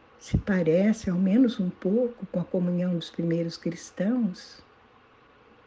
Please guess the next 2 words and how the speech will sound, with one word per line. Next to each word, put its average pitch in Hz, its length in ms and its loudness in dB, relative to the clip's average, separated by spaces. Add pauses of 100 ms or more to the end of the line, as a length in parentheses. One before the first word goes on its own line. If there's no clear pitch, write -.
(1080)
Será 254 540 6
que 165 520 2